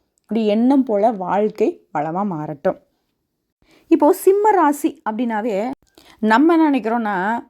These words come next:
நமக்கெல்லாம் ஒரு நாள் கூட நல்லாலாம் இருக்காது போல.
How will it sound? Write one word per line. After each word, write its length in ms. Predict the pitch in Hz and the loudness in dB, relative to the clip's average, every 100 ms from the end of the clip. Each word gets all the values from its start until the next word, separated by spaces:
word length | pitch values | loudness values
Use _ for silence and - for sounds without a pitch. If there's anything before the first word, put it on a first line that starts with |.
| _ _ | _ _
நமக்கெல்லாம் 840 | - 175 196 269 - - 262 359 302 | -4 0 2 0 -2 -2 2 4 2
ஒரு 400 | 208 220 269 311 | 2 2 4 4
நாள் 300 | 277 233 233 | 4 2 2
கூட 140 | 294 | 2
நல்லாலாம் 320 | 339 220 220 226 | 2 2 2 2
இருக்காது 260 | 208 202 | 0 -2
போல. 260 | 190 180 | -2 -6